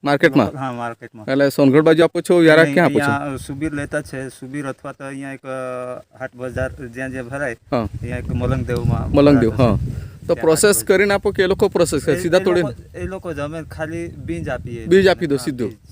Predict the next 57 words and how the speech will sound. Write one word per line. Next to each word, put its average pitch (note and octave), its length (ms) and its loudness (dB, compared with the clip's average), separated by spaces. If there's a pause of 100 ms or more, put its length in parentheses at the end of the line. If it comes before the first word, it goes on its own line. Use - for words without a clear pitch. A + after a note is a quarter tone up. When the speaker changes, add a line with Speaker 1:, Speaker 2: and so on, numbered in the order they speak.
Speaker 2:
સીધું, - 160 -16
Speaker 1:
એટલે A2+ 100 -14
Speaker 2:
સીધું. - 240 -8
Speaker 1:
પ્રોસેસ D#3+ 340 -2
એ F3 40 2
લોકો E3 200 0
કરી C3 160 -2
લે A#2+ 80 -2
Speaker 2:
હા, G#2+ 80 -6
એ - 40 -12
Speaker 1:
છે. A2+ 60 -8
Speaker 2:
લોકો G#2+ 240 -12
જ - 40 -18 (100)
કરે G#2 120 -16
છે. G2+ 300 -12
Speaker 1:
ભાવ E3+ 240 4
આમ E3+ 120 2
મળે F3 280 2
છે E3 100 -2
એમ F3 100 0
ને? C3+ 120 -4
Speaker 2:
હા, B2+ 240 -10
હા. C3 240 -10 (500)
Speaker 1:
અચ્છા. A2+ 260 -12
Speaker 2:
તો C#3+ 160 -12
પહેલા E3 560 -8
તો F3+ 580 -6
સારો D#3+ 260 -4
ભાવ C3 400 -4
આપતા B2+ 280 -10
હતા, B2+ 160 -10
પણ C3 200 -12
જેમ C#3 180 -10
જેમ C#3+ 240 -8
વાડીઓ C#3+ 320 -10
વધી, C#3+ 420 -6
Speaker 1:
હા. A#2 240 2
Speaker 2:
જેમ C3 240 -8
બી B2+ 280 -18
વધે, C3 380 -14
હવે A2+ 180 -16
ભાવ A2 280 -14
ઓછો. A2 380 -8
Speaker 1:
ઓછો, G#2+ 280 -4
હા, - 0 -
હા. G#2 200 -6
Speaker 2:
બાકી - 140 -12
તો - 140 -20 (460)
Speaker 1:
ઓકે. A2 200 -10
Speaker 2:
આગળ A#2 220 -8
તો B2+ 120 -12
સો C3 200 -14
થી C3 160 -16
ઉપર B2+ 220 -16
બી A#2 180 -14
ભાવ G#2+ 200 -14
મળ્યો. G2+ 300 -16